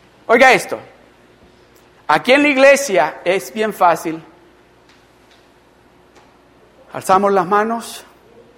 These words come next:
alabamos a Dios, y aquí ustedes me miran así, y pueden decir: "El pastor, mire el pastor".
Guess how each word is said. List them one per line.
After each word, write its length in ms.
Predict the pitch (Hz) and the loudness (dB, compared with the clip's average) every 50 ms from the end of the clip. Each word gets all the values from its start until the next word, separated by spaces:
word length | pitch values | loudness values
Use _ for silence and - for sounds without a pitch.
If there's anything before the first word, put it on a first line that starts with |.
| _ - _ _ _ _ _ _ | _ -20 _ _ _ _ _ _
alabamos 560 | - 147 147 151 165 175 196 196 190 175 - | -4 -2 0 2 2 2 0 0 -4 -4 -2
a 100 | 180 165 | -4 -2
Dios, 540 | 165 170 180 202 220 220 - - - - - _ _ _ _ _ _ _ _ _ _ _ _ - | -2 -2 -2 -2 -2 -4 -8 -14 -18 -20 -20 _ _ _ _ _ _ _ _ _ _ _ _ -2
y 80 | 147 | -2
aquí 180 | 147 143 - 202 | -2 -2 -2 -6
ustedes 460 | 180 - 214 208 214 214 214 202 202 | -6 -2 0 0 0 0 -2 -4 -6
me 120 | 208 202 | -8 -8
miran 300 | 202 208 220 220 233 - | -6 -6 -4 -4 -4 -4
así, 340 | 202 381 - - 233 254 269 - - - - _ _ _ _ _ _ _ _ _ _ _ _ _ _ _ _ - - - | -6 -6 -8 -10 -12 -14 -14 -18 -20 -20 -20 _ _ _ _ _ _ _ _ _ _ _ _ _ _ _ _ -20 -14 -12
y 80 | 151 | -6
pueden 240 | 139 190 196 202 202 | -2 -2 0 0 0
decir: 260 | 202 185 - 196 196 | -2 -4 -4 -4 -4
"El 180 | - 180 151 151 | -4 -6 -6 -6
pastor, 420 | - 147 135 - - - 101 196 | -6 -6 -8 -8 -8 -10 -8 -8
mire 240 | 165 151 131 127 135 | -8 -10 -10 -10 -12
el 80 | 147 143 | -16 -14
pastor". 460 | - - 180 170 - - 202 214 | -14 -14 -14 -14 -14 -14 -14 -14